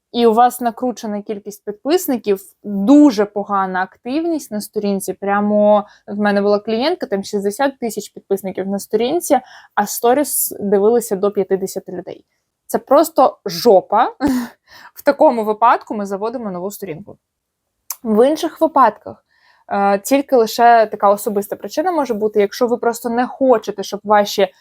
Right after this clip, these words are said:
знайомі бачили, як ви ведете блог, вам або соромно, або якось ніяково, не знаю. Тобто ви хочете просто з чистого листа.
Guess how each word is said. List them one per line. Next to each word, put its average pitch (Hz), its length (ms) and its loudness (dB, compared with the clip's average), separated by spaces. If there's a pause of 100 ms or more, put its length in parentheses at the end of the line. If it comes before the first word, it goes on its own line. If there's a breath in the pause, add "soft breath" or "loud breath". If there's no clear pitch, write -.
(200 soft breath)
знайомі 233 560 2
бачили, 233 480 -2
як 196 120 -6
ви 208 120 -2
ведете 202 280 -6
блог, 359 360 2 (280 soft breath)
вам 214 260 2
або 180 200 -12
соромно, 349 680 2
або 202 380 2
якось 185 500 -6 (520)
ніяково, 254 720 0
не 220 160 -2
знаю. 180 220 -4 (400 loud breath)
Тобто 254 380 2 (320)
ви 285 140 2
хочете 202 340 0
просто 233 520 -2
з - 260 -8
чистого 214 420 -4
листа. 180 340 -6